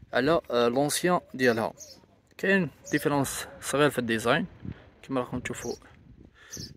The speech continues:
آه، لي فو، آه، لي فو اللي فيها، فهمتوني؟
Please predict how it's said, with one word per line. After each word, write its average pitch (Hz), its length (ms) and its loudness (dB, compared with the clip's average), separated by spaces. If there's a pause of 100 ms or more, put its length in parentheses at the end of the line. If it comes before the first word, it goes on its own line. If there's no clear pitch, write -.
(140)
آه، 117 80 2
لي 123 220 0
فو، 120 240 -2
آه، - 320 -6
لي 120 120 -4
فو - 160 -6
اللي 120 180 -4
فيها، 127 340 -6 (680)
فهمتوني؟ 123 440 -8